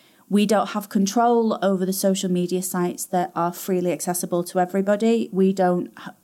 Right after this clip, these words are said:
have any of the terms of reference. We don't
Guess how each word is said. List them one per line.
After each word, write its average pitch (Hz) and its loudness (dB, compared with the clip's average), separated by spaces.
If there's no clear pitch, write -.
have 175 -4
any 180 2
of 180 -6
the 180 -4
terms 170 -4
of 175 -6
reference. 220 0
We 185 -2
don't 170 -2